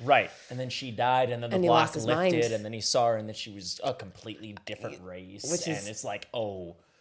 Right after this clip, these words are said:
Speaker 2: Technology will fuck you up, man. It'll make you go crazy.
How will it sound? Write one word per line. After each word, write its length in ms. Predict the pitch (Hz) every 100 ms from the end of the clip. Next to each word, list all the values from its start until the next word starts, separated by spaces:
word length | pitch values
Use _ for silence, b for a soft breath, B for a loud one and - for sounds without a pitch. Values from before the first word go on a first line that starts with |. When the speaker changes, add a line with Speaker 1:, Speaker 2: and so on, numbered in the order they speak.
| b b b b b b b b -
Speaker 2:
Technology 500 | 165 160 147 180 170
will 120 | 147
fuck 300 | - 151 -
you 100 | 170
up, 160 | 277 170
man. 360 | 160 143 180 - -
It'll 160 | 135
make 160 | 143 139
you 120 | 165
go 40 | 180
crazy. 460 | 233 339 392 359